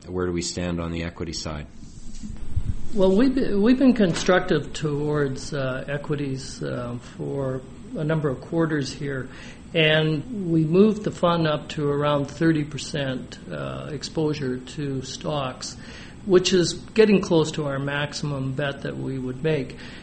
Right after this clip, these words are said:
Speaker 2: And when we were moving up to that, we were looking,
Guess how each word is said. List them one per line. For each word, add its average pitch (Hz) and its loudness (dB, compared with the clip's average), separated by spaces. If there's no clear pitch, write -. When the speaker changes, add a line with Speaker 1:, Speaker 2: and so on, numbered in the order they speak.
Speaker 2:
And 165 8
when 190 8
we 208 8
were 175 6
moving 165 4
up 156 0
to 147 -8
that, 143 -2
we 170 6
were 185 6
looking, 151 2